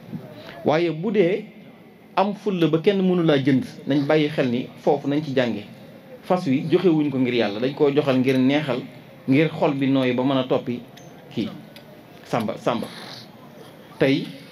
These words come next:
ku ma tegaloon fii téeméeri million, boo moytu ni ma tegal micro bi, xam naa ni dinaa fexe ba doxal ngànt ba, ba wala ma sëqat sëqatlu ba coroxaan, maanaam jël téeméeri million yi. Waaye nañu bàyyi xel ni ngor moo ëpp doole lépp, loolu lépp. Nit sax bu amee ngor rek, bu ñàkkee ngor,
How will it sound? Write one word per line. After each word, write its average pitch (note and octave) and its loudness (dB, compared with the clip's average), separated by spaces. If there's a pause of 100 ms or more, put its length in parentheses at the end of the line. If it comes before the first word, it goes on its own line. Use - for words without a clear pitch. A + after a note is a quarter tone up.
(220)
ku D3+ 2
ma E3+ 2
tegaloon E3 4
fii D3 -2
téeméeri C#3+ 4
million, B2+ 4
boo C3+ 2
moytu C3+ 2
ni B2+ 2
ma C3 4
tegal C3+ 2
micro B2+ 0
bi, F#2+ -6 (280)
xam B2+ -2
naa B2+ 2
ni A#2+ 0
dinaa B2 2
fexe C3 -4
ba A#2+ 0
doxal B2+ 2
ngànt A2+ 0
ba, A#2+ -2
ba A#2+ 0
wala B2+ 2
ma B2+ 4
sëqat C3 -4
sëqatlu A#2+ -2
ba B2 2
coroxaan, B2+ -2 (280)
maanaam A#2 0
jël A#2 0
téeméeri A2+ 0
million G2+ -2
yi. D#2+ -8 (380)
Waaye C3+ 2
nañu G#3 4
bàyyi E3 4
xel D3+ 0
ni B2 2
ngor D3 4
moo C3+ -2
ëpp D#3+ -6
doole B2 2
lépp, C3+ 0 (240)
loolu A2+ 0
lépp. G#2 -4 (240)
Nit D#3 4
sax E3+ -2
bu E3+ -2
amee F3 2
ngor C3 2
rek, F#2+ -6 (240)
bu C3+ 2
ñàkkee F3 2
ngor, A2+ 0